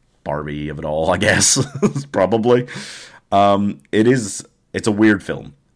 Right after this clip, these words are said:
And there is kookiness to it. There's, I wouldn't describe it as a surprising level of kookiness because you needed some of that <laughs> in, in a film like this. But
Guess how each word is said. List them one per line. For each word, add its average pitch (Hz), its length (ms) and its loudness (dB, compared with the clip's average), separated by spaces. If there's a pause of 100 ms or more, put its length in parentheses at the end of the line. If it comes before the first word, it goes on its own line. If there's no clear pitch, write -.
And 104 120 0
there 113 140 4
is 127 160 2
kookiness 117 600 -4
to 95 160 -2
it. - 240 -6 (1120)
There's, 151 720 -4 (880)
I 135 60 4
wouldn't 156 180 2
describe 131 260 4
it 120 40 0
as 107 100 -2
a 101 100 -4
surprising 87 480 -2
level 90 220 -2
of 82 100 -10
kookiness 90 380 -6
because 92 300 -6
you 95 80 -4
needed 90 460 -6 (400)
some 80 240 -4
of 71 120 -12
that 69 340 -12
<laughs> 139 160 0
in, 107 200 0
in 87 200 -4
a 80 60 -6
film 78 280 -6
like 76 180 -8
this. 71 240 -10 (580)
But 90 340 2